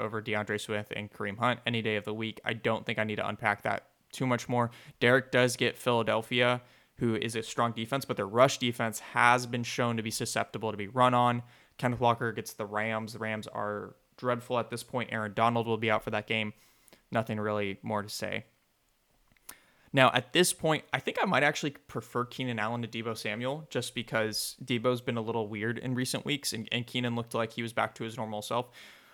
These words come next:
But it, it's not, it's not super far off. But Amon-Ra against Drake London's no contest.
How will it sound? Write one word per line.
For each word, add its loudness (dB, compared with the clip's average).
But 4
it, 2
it's -2
not, 4
it's -6
not 2
super -2
far 2
off. 4
But 6
Amon-Ra 8
against 4
Drake 2
London's -2
no 0
contest. -4